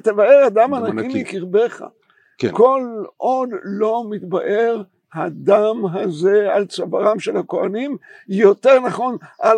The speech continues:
Speaker 1: קטונתם של הכהנים, שהקטונת מכפרת על שפיכות הדם,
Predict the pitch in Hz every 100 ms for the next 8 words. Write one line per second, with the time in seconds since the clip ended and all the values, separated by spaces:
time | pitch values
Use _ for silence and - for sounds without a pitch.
0 | - - - 247 233 185 _ 233 262 254
1 | - 233 240 233 247 247 262 202 190 -
2 | 214 240 190 196 - - 240 220 202 -
3 | 175 214 190 170 220